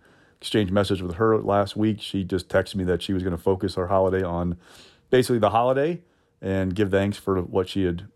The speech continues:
just gotten through with the election, not be thinking about the next one. So she'll probably take some time. Yeah, it just depends on what the environment's gonna be like. If the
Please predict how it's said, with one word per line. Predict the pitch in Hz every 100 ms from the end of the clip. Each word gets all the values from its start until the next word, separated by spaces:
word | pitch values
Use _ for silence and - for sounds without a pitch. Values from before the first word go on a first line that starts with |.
| -
just | 127 113
gotten | 113 104 110
through | 113 104
with | 98
the |
election, | 101 98 98 104
not | 95 92
be |
thinking | 95 90
about | 92
the | 92
next | 98 95 -
one. | 87 95
So | 98 92 87 87 - _ _ _ -
she'll | 104
probably | 92 98
take | 92 95 87
some | 98
time. | 90 90 98 131 - _ _ _
Yeah, | - 196
it |
just | 175
depends | 190 - 160 139
on | 113
what | 113
the | 120
environment's | 107 107 117 -
gonna | 107
be | 92 117
like. | 123 117 110 _ _ _ _ _ _
If | 117 107
the | 110 104 98